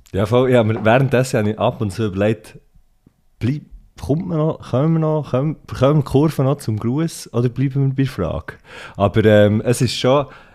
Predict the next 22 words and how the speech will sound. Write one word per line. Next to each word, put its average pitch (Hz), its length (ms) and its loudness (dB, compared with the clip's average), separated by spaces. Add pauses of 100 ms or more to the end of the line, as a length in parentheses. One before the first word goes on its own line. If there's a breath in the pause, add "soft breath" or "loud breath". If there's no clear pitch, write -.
es 120 140 -2
ist 120 160 -2
schon, 135 180 -4
ich, 147 160 -4
und 120 160 -2
ich 143 100 4
habe 143 100 4
jetzt 147 200 -2
mal 135 160 2
das 131 120 -4
Gefühl, 147 460 0
ich 117 80 -2
habe 117 100 2
jetzt 123 160 -6
mal 127 120 0
das 131 120 -6
Gefühl, 127 340 -4
dass, 95 320 -6
ähm, 85 720 -4 (1500)
dass - 340 -8
sehr 113 240 0
viel 95 420 -2